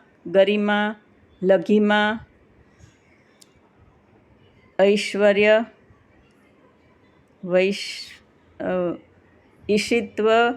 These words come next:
વિશિત્વ, પ્રાપ્તિ અને પ્રકામ્ય.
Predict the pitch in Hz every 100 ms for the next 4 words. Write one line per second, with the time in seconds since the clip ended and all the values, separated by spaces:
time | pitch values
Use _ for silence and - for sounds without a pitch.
0 | - _ 190 202 208 208 - 214 220 208
1 | 190 190 - - 247 202 185 190 185 -
2 | 190 180 170 156